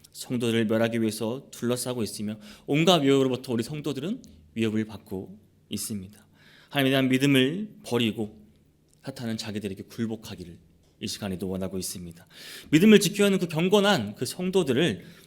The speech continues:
세상에서 필연적으로 고난을 겪을 수밖에 없는 현실입니다. 성도들에 대한 그런 불의한 자들의 핍박이 얼마나 심각하니 때로는 정말, 네, 죽고 싶다라는 생각을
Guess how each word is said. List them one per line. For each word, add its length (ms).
세상에서 440
필연적으로 800
고난을 280
겪을 220
수밖에 580
없는 540
현실입니다. 720
성도들에 260
대한 240
그런 260
불의한 300
자들의 300
핍박이 640
얼마나 400
심각하니 420
때로는 540
정말, 420
네, 220
죽고 320
싶다라는 500
생각을 480